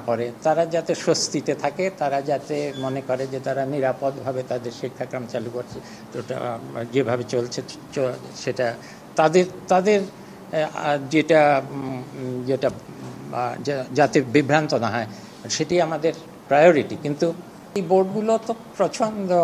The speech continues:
দলীয়করণ হয়েছে। কিছু কিছু বোর্ডের, আহ, যিনি সভাপতি, তিনি ম্যানেজিং কমিটির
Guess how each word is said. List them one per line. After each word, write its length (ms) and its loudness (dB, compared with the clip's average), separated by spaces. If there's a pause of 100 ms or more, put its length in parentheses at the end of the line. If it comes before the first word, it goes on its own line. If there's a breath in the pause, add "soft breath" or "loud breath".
(280)
দলীয়করণ 640 -2
হয়েছে। 340 -2
কিছু 280 -6
কিছু 220 -10 (100)
বোর্ডের, 420 6
আহ, 680 -4
যিনি 380 0
সভাপতি, 600 2 (640)
তিনি 320 -2
ম্যানেজিং 480 -2
কমিটির 340 -2